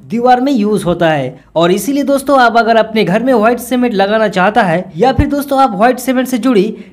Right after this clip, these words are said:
सारी जानकारी पाना चाहता है, तो दोस्तों, आप बिल्कुल सही वीडियो में आ चुका है। यकीन मानिए दोस्तों, अगर आप आज इस वीडियो आप पूरा देख लिया, तो दोस्तों, आप भी व्हाइट सीमेंट का एक्सपर्ट बन पाएंगे, क्योंकि दोस्तों, आज की इस वीडियो में आप सीख पाएंगे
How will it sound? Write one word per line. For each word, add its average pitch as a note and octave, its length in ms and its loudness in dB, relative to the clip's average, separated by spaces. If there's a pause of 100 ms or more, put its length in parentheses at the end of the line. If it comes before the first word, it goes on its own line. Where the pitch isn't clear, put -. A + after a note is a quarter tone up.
सारी C4+ 420 0
जानकारी A#3+ 440 2
पाना G#3+ 260 -2
चाहता G#3+ 320 2
है, F3 220 0 (300)
तो F#3+ 100 -2
दोस्तों, A#3+ 340 0
आप A#3 180 2
बिल्कुल B3 380 -2
सही A3+ 260 0
वीडियो A3+ 280 2
में G#3+ 320 -2 (220)
आ F3+ 140 2
चुका F#3 300 -2
है। C#3+ 440 -6 (100)
यकीन F#3 340 0
मानिए C#4 260 2
दोस्तों, G#3 400 0 (220)
अगर F#3+ 220 0
आप A#3 320 2
आज B3 220 0
इस B3 160 -4
वीडियो A3 280 0
आप A#3 280 4
पूरा B3 220 0
देख A3 220 0
लिया, G3 300 2 (260)
तो G3 80 -6
दोस्तों, B3 320 0
आप A#3 160 2
भी A#3+ 140 2
व्हाइट A#3+ 240 2
सीमेंट B3 300 -2
का E3+ 160 0 (480)
एक्सपर्ट B3+ 440 0
बन A3 200 2
पाएंगे, F3 400 0 (260)
क्योंकि G#3+ 220 -2
दोस्तों, C4 280 -2
आज G3+ 300 0
की - 120 0
इस A3+ 100 0
वीडियो A#3+ 240 0
में C4+ 100 4
आप C4+ 120 2
सीख B3+ 320 -6
पाएंगे C4+ 380 2